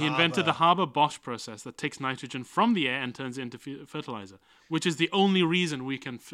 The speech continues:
Speaker 1: um,
Speaker 2: Feed the world.
Speaker 1: Yeah.
Speaker 2: Yeah, that's true. Um,
Speaker 1: Yeah.
Speaker 2: the, uh, the two things in this movie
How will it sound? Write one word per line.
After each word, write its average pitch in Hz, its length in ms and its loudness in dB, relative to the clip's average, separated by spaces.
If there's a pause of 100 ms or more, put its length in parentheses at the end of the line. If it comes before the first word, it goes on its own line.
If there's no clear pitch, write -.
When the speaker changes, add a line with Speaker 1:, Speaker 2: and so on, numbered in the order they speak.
Speaker 1:
um, 117 360 -8 (440)
Speaker 2:
Feed 147 220 0
the 123 60 0
world. 117 380 2
Speaker 1:
Yeah. 160 120 -4 (240)
Speaker 2:
Yeah, 175 260 4
that's 135 180 -6
true. 160 240 -2 (100)
Um, 120 260 2
Speaker 1:
Yeah. 113 80 -6 (320)
Speaker 2:
the, 135 380 4
uh, 123 180 4
the 131 160 -4
two 196 160 2
things 113 260 0
in 107 100 -2
this 104 180 -4
movie 85 340 -6